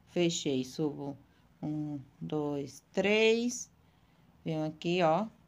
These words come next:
faço um pontinho baixo. Fiz um ponto baixo,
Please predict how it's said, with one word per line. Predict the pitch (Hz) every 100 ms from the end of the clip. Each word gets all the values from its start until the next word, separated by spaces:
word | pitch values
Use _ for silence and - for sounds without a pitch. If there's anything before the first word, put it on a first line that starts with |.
| _ -
faço | 175 165 170 170 -
um | - 185 202
pontinho | 226 202 202 - 202 208
baixo. | 208 180 135 127 - - - - _ _ _ _ _ _ - - - - - - - - - - -
Fiz | 160 160
um | 170
ponto | 175 170 185
baixo, | 190 196 214 240 - 262